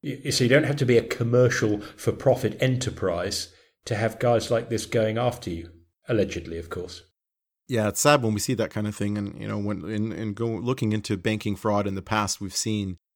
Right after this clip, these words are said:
Speaker 2: uh, lots of these types of tactics going after small businesses, these types of things, places where people are likely to,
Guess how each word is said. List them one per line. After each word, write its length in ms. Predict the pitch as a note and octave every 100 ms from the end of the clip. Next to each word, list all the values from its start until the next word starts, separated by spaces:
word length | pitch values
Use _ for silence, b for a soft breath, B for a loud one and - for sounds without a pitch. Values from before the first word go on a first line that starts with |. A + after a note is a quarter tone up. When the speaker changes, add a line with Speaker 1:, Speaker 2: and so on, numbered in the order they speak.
| F#2
Speaker 2:
uh, 220 | G2+ F#2+
lots 320 | G#2 A#2+ -
of 80 | G#2
these 340 | G2 F#2 - - -
types 340 | B2 C3+ -
of 100 | G2
tactics 440 | - F#2+ - -
going 260 | - G#2+ G#2
after 500 | G2 G2 - G#2 G2
small 400 | - - G2+ F#2+
businesses, 680 | G2 A#2+ A2 G2+ G2+ G2 F2+
these 200 | G#2 -
types 260 | G#2 -
of 80 | G2
things, 300 | - G2 F#2+
places 420 | - D3+ C#3+ A2
where 140 | G#2+ G2+
people 280 | A#2+ A2
are 100 | G#2
likely 340 | G2+ G#2 G#2+ G2+
to, 180 | G2